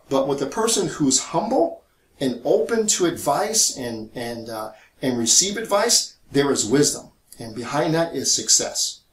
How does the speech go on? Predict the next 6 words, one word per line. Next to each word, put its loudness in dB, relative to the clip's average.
Okay? 0
So, 4
uh, 2
humility -2
wins. 0
Humility 0